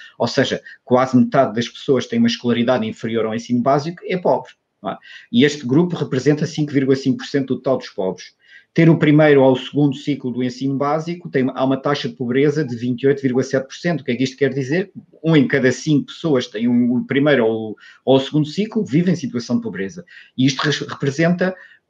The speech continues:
quarenta e quatro vírgula quatro por cento dos pobres, ou seja, quase metade, mais uma vez, dos pobres têm entre o primeiro e o segundo ciclo. Em sentido inverso, não é?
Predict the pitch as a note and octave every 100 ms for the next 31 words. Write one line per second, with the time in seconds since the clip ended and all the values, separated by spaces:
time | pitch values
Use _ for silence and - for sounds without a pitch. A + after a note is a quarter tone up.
0 | _ _ - D#3 F#3 F3+ D3+ E3+ D#3 -
1 | C3+ C3+ C#3+ C#3 - - D#3 D#3+ F3 F3
2 | E3+ B2+ A#2+ B2 A2+ - A#2 C3+ - B2
3 | A#2 C3 C3 A#2+ A#2 A#2 A2+ A2+ B2 A2
4 | G#2 - A#2+ A#2+ A#2 - - B2 B2 B2+
5 | A#2+ A#2+ B2 A#2 A#2 A#2 - G2+ - F#2
6 | - _ - - - - F3+ F3+ D3+ C#3+
7 | D3 D3+ C#3 G#2+ - - _ _ _ _
8 | _ - A2 A2+